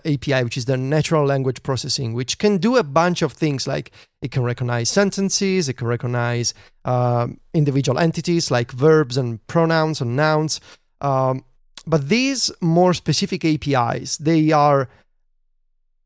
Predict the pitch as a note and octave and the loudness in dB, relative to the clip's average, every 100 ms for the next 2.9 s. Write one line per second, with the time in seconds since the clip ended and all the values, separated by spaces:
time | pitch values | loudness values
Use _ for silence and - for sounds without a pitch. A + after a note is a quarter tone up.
0 | _ _ G3 F#3 F#3+ F#3+ F#3 F3+ F#3 G3+ | _ _ 4 4 4 4 4 2 2 0
1 | - F3+ D#3+ C#3+ - E3+ D3+ C3+ B2+ A#2+ | 0 0 0 0 0 -2 0 0 0 -4
2 | A#2+ - B2+ B2 A#2+ C3 B2+ B2+ | -6 -4 -2 -2 -2 -2 0 -2